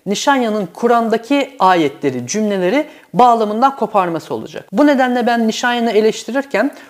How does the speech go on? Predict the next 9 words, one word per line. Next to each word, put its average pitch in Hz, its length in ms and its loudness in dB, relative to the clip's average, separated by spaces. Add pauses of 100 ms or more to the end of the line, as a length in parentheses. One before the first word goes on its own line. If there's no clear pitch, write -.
(140)
onun 247 400 2
söylemiş 247 540 0
olduğu 175 300 2
sözleri 170 560 0 (240)
mümkün 254 340 2
olduğunca 247 480 2
bağlamdan 226 640 2
kopartmamaya 208 840 0
çalıştım. 113 440 -12